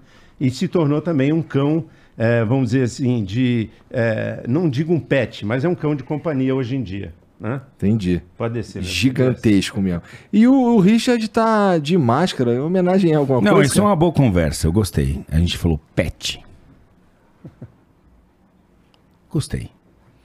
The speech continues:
Speaker 3: Vamos começar essa conversa sobre animais.
Speaker 2: Ah.
Speaker 3: Falando sobre essa palavra que tem três letras.
Speaker 2: Pet.
Speaker 3: Pet.
Speaker 2: Ah.
Speaker 3: What the fuck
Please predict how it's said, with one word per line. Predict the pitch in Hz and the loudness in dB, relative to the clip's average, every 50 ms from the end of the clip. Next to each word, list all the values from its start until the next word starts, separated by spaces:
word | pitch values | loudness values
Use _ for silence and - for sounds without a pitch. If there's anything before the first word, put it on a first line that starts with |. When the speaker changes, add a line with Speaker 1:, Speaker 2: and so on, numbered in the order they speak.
| _ _ _ _ - | _ _ _ _ -2
Speaker 3:
Vamos | 120 139 143 | -2 -2 0
começar | - - 120 110 95 92 - - 101 95 95 95 | 0 0 0 2 0 0 -2 -2 -2 0 0 -2
essa | 92 - - - | -2 -4 -6 -4
conversa | - 87 78 73 85 85 82 - - 78 | -2 -2 0 0 0 -2 -2 -2 -6 -6
sobre | - 80 76 80 78 | -6 -4 -4 -2 -2
animais. | 71 69 67 67 67 69 69 67 69 - - - | -2 -4 -4 -6 -6 -6 -8 -8 -10 -10 -6 -4
Speaker 2:
Ah. | 95 92 90 85 82 90 - _ _ _ - _ _ _ - _ - - - _ | -2 -2 -2 -4 -6 -8 -12 _ _ _ -20 _ _ _ -20 _ -20 -20 -20 _
Speaker 3:
Falando | - - - 107 107 104 95 87 85 | -8 -4 -2 0 0 2 2 0 0
sobre | - - 104 95 90 90 | 0 -2 -2 0 0 -2
essa | 92 92 - 85 | -2 -2 -4 -6
palavra | - - 80 76 71 67 67 73 | -4 -4 -4 -4 -4 -6 -6 -8
que | - - | -6 -4
tem | - 90 82 | -2 -2 -2
três | 73 - 107 123 110 85 | 0 0 0 0 0 -2
letras. | 73 62 50 - - - - - - - | -4 -6 -8 -10 -14 -18 -18 -16 -16 -4
Speaker 2:
Pet. | - - 110 98 92 | 0 0 2 2 2
Speaker 3:
Pet. | 78 - - - - - - - - - - | 0 -2 -4 -6 -6 -6 -6 -8 -14 -14 -6
Speaker 2:
Ah. | - 101 104 92 85 107 - - _ _ _ _ _ _ _ - | -2 -2 -2 -2 -2 -6 -12 -18 _ _ _ _ _ _ _ -4
Speaker 3:
What | 165 175 180 - _ - - | -2 -2 -2 -2 _ -6 -6
the | 90 - | -6 -6
fuck | - - - - - 98 95 95 - - - | -6 -10 -12 -6 -4 -2 -2 -2 -4 -8 -14